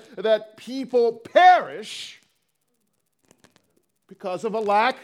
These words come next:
of vision. They, they, they, they can't see forward. You see, God always has something for us to do.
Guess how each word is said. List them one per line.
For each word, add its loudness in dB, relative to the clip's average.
of -14
vision. -8
They, -2
they, 2
they, -4
they -4
can't -4
see -8
forward. 4
You -20
see, -8
God 0
always 2
has -6
something -8
for -8
us -10
to -14
do. -10